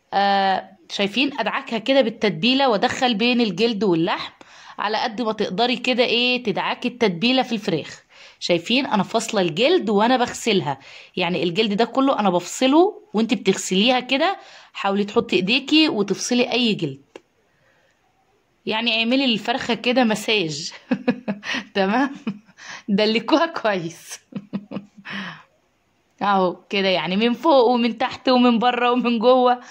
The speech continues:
من كل حتة، ما تسيبوش حتة فيها أبدا. شايفين؟ بتوع بقى جوانتي ويع وقع والكلام ده، فسيبونا منه خالص.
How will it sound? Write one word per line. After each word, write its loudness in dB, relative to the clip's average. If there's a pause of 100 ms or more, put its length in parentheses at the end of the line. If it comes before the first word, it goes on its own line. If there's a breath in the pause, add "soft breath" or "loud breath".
(240 loud breath)
من 4
كل 0
حتة، -2
ما 0
تسيبوش -2
حتة 0
فيها 0
أبدا. 0 (1500)
شايفين؟ -2 (800 soft breath)
بتوع 2
بقى 0
جوانتي -2
ويع -2
وقع 0
والكلام 0
ده، 2
فسيبونا 2
منه 0
خالص. -4